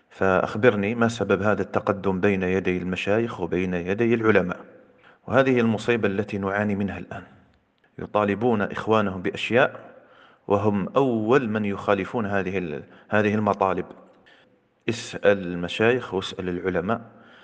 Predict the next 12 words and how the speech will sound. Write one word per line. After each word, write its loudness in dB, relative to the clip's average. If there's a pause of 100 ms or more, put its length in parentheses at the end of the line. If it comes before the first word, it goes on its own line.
(140)
عن -2
حكم 0
نشر -2
هذه -2 (360)
الصوتيات -2 (200)
والاعتماد 2
عليها 2
في -6 (120)
إدانة، 4
في -4
إدانة 4
المخالفين. -2